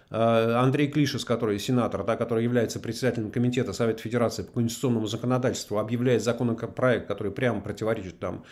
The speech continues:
д-, статье девятнадцать Конституции, который говорит, что граждане России и, имеют равные права независимо от места жительства. Да? То есть, вот, соверш-, соответственно, это и есть разделение людей, россиян, на своих и чужих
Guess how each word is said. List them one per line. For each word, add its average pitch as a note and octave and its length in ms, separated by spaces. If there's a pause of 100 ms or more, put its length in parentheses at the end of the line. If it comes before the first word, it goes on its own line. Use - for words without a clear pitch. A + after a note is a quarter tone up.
(180)
д-, F#2+ 240
статье - 320
девятнадцать A2 720
Конституции, C#3 540
который A2+ 280
говорит, A2+ 220
что G#2+ 320 (200)
граждане A2 520
России A#2+ 480
и, G2+ 300
имеют B2 260
равные A#2+ 320
права A#2+ 480 (160)
независимо A#2 540
от A2+ 80
места A#2+ 240
жительства. E2+ 540 (360)
Да? G3+ 180 (220)
То E3+ 80
есть, C#3+ 160
вот, - 140 (340)
соверш-, C3+ 400
соответственно, F3+ 800
это G3 240
и F3+ 80
есть F#3+ 360
разделение D#3+ 680
людей, D3+ 440
россиян, D3 520
на A#2+ 60
своих B2+ 340
и A#2+ 40
чужих G2+ 360